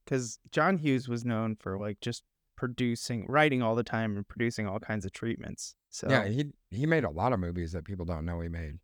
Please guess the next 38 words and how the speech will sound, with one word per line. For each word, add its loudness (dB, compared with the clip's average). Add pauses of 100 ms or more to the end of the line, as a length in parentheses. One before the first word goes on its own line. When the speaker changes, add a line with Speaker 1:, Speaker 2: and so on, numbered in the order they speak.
Speaker 1:
Yeah. -4 (360)
Or 8
Speaker 2:
Or 10
Speaker 1:
at 10
Speaker 2:
would 8
Speaker 1:
least 4
had 8
Speaker 2:
show 6
Speaker 1:
the 4
Speaker 2:
up 0
Speaker 1:
main 4
idea 0
for -4
them -4
and -8
sold -8
them. -10 (460)
Speaker 2:
Yeah, 6
or 6
would 4
show 4
up 0
and 0
help. -6 (540)
Speaker 1:
Yeah. -6 (480)
Speaker 2:
Like, -2
Speaker 1:
So -2
Speaker 2:
halfway -2
through. 0
He 4
was 0
involved 4
in 0 (140)
Home -4
Alone -2 (160)
heavily. -4 (460)
Speaker 1:
I -2
thought 0